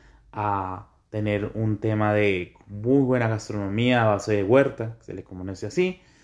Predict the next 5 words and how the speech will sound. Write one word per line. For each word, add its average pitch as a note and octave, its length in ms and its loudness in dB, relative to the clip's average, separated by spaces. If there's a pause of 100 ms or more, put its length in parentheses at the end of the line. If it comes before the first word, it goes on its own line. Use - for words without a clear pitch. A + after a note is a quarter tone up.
(340)
Eh, G#2+ 640 -2
en A2+ 100 0
la G#2 180 -2
parte A2 800 2
ya A2+ 500 2